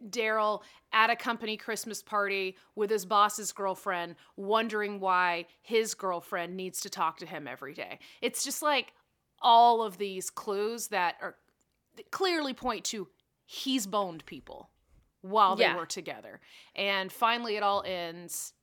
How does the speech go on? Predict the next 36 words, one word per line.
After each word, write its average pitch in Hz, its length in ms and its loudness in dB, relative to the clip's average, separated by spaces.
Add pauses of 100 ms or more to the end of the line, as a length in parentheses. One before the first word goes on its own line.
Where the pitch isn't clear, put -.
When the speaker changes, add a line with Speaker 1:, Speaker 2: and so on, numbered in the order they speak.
Speaker 1:
I'll, 160 120 -4
I 165 120 -8
guess 175 220 -8
I'll 180 40 -6
just 170 200 -10
take 156 160 -8
this - 180 -10
over. 147 240 -8
Finally 214 460 -2
it 185 80 -2
all 170 180 0
ends. 165 320 -6
She 208 200 -4
gets 180 220 -6
Speaker 2:
Yeah. 156 100 0
Speaker 1:
out 151 60 -4
of 147 60 -12
it. 147 80 -12
She's - 220 -10
had 170 260 0
enough. 151 480 -6 (440)
Um, 160 600 -4 (640)
and 185 640 -2 (140)
then 202 260 -6
she's 220 300 -6
free. 285 400 -6
And 202 140 -8
then 214 140 -6
as 196 80 -6
soon 269 300 -4
as 320 80 -4
she's 294 260 -6
free, 381 320 0
doors 339 400 0
start 359 280 0
opening. 359 500 0